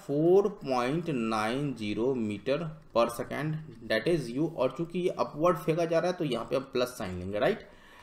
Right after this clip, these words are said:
टाइम कितना लग रहा है इसे वाटर लेवल में आने के लिए, दो सेकंड, तो यहाँ पे दो सेकंड आ जाएगा, राइट। अब हमें यू-, मैं यूज़ करूँगा यहाँ पे h is equal to u y t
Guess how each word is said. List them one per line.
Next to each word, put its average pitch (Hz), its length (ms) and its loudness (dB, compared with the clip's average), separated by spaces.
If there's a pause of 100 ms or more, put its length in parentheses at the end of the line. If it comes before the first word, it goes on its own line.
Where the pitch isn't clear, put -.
(180)
टाइम 180 280 2
कितना 185 360 0
लग 196 180 4
रहा 123 180 0
है 123 200 4
इसे 151 260 0
वाटर 120 300 0
लेवल 123 300 4
में 120 120 0
आने 120 160 -2
के 131 100 -2
लिए, 185 240 0 (360)
दो 147 220 6
सेकंड, 107 400 -4
तो 165 100 -2
यहाँ 131 260 -2
पे 165 160 0
दो 127 260 0
सेकंड 92 380 -8
आ - 20 -10
जाएगा, 90 220 -2
राइट। 214 200 0 (420)
अब 180 120 0
हमें 190 420 2
यू-, 135 320 0
मैं 127 240 2
यूज़ 165 260 4
करूँगा 147 240 0
यहाँ 123 380 -2
पे 156 260 -2
h - 260 -4
is 113 80 -6
equal 110 300 0 (120)
to 127 200 0 (800)
u 196 320 6 (640)
y 131 240 8 (600)
t 127 180 0